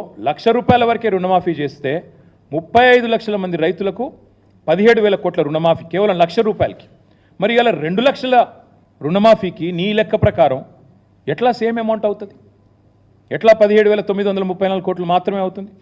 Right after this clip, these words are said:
చెప్పాలా? రైతులకు సంతృప్తికరంగా వివరణ ఇవ్వాలా? ఈ ఒక్క లెక్క చాలు. కాంగ్రెస్ రుణమాఫీ ఎంత దగానో, ఎంత వంచననో, ఎన్ని రకాల ఆంక్షలు, ఎన్ని రకాల కొర్రీలతో, ఎన్ని రకాల కోతలతో, ఎన్ని లక్షల మంది రైతులను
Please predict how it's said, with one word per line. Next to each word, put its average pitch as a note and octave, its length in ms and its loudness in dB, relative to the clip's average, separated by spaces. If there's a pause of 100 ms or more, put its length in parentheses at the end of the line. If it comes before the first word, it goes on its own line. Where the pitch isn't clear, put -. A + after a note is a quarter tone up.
(260)
చెప్పాలా? E3+ 300 0 (680)
రైతులకు F#3 460 -2 (460)
సంతృప్తికరంగా F3+ 720 -4
వివరణ D#3 280 -4
ఇవ్వాలా? D3 240 -2 (500)
ఈ C#3+ 40 -2 (100)
ఒక్క - 240 0
లెక్క C4+ 140 0 (120)
చాలు. G3 160 2 (580)
కాంగ్రెస్ G#3+ 480 0
రుణమాఫీ G3 420 -2 (100)
ఎంత F3+ 180 -2 (160)
దగానో, G3 360 6 (460)
ఎంత F3 220 -4 (140)
వంచననో, G#3 440 2 (500)
ఎన్ని G3 140 -2
రకాల F#3+ 360 4
ఆంక్షలు, G#3 360 -4
ఎన్ని F3 180 -4
రకాల A#3 200 0 (120)
కొర్రీలతో, G#3 420 2 (360)
ఎన్ని F#3+ 180 2
రకాల G3 240 6 (100)
కోతలతో, G#3+ 400 0 (100)
ఎన్ని F#3+ 200 -4
లక్షల F#3+ 260 0
మంది F#3+ 220 -4
రైతులను G#3 400 -4